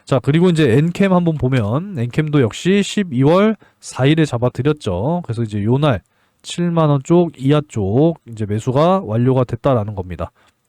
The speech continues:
보이시죠? 자, 요렇게 이제 매수가 완료가 됐고, 엔캠은 사실 이제 쭉 상승이 나와주면서 요 자리에 한번 수익 실현,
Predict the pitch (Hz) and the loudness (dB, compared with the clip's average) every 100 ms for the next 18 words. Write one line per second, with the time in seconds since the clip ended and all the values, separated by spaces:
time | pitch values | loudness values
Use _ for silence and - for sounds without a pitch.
0 | - - 113 - 180 - _ _ _ - | -10 -2 -2 0 -4 -4 _ _ _ -10
1 | 78 - _ 107 120 139 123 123 104 107 | -10 -10 _ -6 -4 -2 0 -2 -2 -6
2 | 131 131 104 123 139 - - 170 196 - | -2 -2 0 -2 -2 -6 -2 0 0 -4
3 | - - - 156 170 240 185 185 135 170 | -20 -12 -4 -2 0 2 2 2 2 2
4 | 190 147 156 143 - - 214 208 190 196 | 0 2 0 0 -4 0 2 2 0 -2
5 | 196 165 123 143 - 120 110 147 110 - | 0 0 2 0 -2 -4 -2 0 0 -4
6 | - - - 135 151 202 190 190 180 175 | -18 -20 -2 0 4 2 4 2 2 2
7 | 175 165 - 175 - 139 | 0 0 0 -2 0 -2